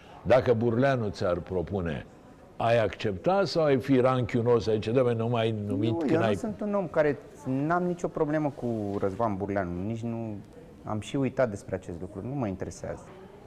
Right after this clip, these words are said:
Speaker 2: Am
Speaker 1: Vezi că Ana n-a uitat. <laughs> Bine, femeile în general au memorie mai bună decât noi. Bun, hai să ne întoarcem la Becali, că ne îndreptăm către finalul emisiunii.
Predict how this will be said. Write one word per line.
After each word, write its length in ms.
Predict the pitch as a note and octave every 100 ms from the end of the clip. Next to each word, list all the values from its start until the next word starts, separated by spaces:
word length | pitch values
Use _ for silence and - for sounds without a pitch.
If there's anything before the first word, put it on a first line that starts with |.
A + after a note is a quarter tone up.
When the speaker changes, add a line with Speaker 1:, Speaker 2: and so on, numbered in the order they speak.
| -
Speaker 2:
Am 260 | D3+ E3 - - - -
Speaker 1:
Vezi 220 | - C#3+
că 80 | -
Ana 280 | G2 A#2 A2+
n-a 120 | B2
uitat. 340 | B2+ C#2 C2+ - - - - - - - - - - - - - - - - - -
<laughs> 260 | C#3 - - E2+ - - -
Bine, 220 | D3 B2
femeile 500 | - A#2 B2+ B2+ B2
în 100 | A#2
general 400 | A2+ A2 A#2+ A#2
au 300 | A2+ A2 G2+ - - - - F2+
memorie 800 | G#2 G#2+ A#2 A#2+ A2 G#2 G2+ G2+ G2
mai 160 | A2 G2+
bună 300 | A2+ G#2 G2
decât 280 | F#2 F#2 E2
noi. 220 | F2+ E2 - - - - - - -
Bun, 200 | D3+ - -
hai 180 | B2 D#3+
să 140 | D#3+
ne 80 | D3
întoarcem 480 | B2+ A#2+ B2+ B2+ A#2
la 100 | A2+
Becali, 440 | G2+ G2 B2 A#2+
că 120 | A2+ A2
ne 100 | G#2+
îndreptăm 520 | G2+ G2+ - G#2 F#2+
către 600 | G2+ F#2+ F#2+ F#2 F2 F2
finalul 440 | - F#2+ G2 F#2 F2
emisiunii. 560 | E2+ E2 - E2+ D#2